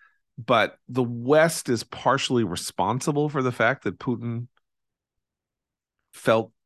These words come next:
free to go into Ukraine. And then we have this question. It's almost, again, like bin Laden in America, which is, uh, Putin thought that we were done and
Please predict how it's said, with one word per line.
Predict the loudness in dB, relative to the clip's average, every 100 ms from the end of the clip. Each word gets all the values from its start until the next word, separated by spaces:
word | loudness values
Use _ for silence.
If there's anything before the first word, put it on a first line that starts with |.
| _ -20
free | -2 0 2
to | 2
go | 2 2
into | 0 0
Ukraine. | 0 0 -2 -2 -2
And | -2 0
then | 2
we | 2
have | 2 2 0
this | -2
question. | 2 2 0 -6
It's | -4
almost, | -2 -2 -4
again, | -4 0 0 2
like | 0 -2 _ -20 -18 -4
bin | -2 2
Laden | 2 2 0 -6
in |
America, | -4 -2 -2 -2 -4 -6 -8 _ _
which | -4 0
is, | -2 -2 -10 _ _ _ _ _ _ _ -4
uh, | 0 2 0 -6 _ _ _ _ _ _ _ _ _ 2
Putin | 2 2 -4
thought | 2 4 4 0 _ _ _ _ -8
that | 0 0 2
we | -2
were | -2 0
done | 2 2 2 -4 -16 -20 _ _ _ _ _ _ -6
and | -4 -6 -8 -12